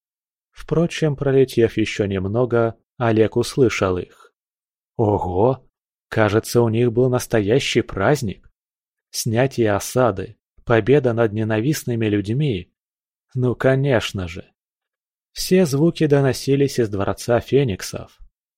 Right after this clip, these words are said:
«Там что, собрались они все?» уточнил Олег.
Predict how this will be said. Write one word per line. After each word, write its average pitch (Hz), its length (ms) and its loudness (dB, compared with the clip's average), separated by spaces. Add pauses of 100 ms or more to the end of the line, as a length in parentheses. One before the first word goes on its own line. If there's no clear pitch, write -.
(840)
«Там 117 260 -4
что, - 300 -6
собрались 113 640 0
они 117 200 0
все?» - 480 -4 (540)
уточнил 110 560 -2
Олег. 110 480 -2